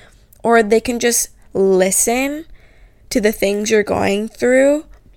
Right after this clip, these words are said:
that is so important and so special and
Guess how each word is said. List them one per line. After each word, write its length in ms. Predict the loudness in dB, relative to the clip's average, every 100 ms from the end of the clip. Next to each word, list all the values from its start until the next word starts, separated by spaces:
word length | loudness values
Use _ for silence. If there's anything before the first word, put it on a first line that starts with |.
| -20 _ _ _
that 600 | -4 2 4 4 0 -2 _ _ -20 _ _ _ _ _ _ _ _ _ _
is 140 | -2
so 300 | 2 4 4
important 560 | 2 0 0 0 0 -4
and 200 | -4 -2
so 160 | 2 2
special 640 | 2 -2 -2 -2 -2 -2
and 680 | -4 -2 -2 -2 -4 -6 -10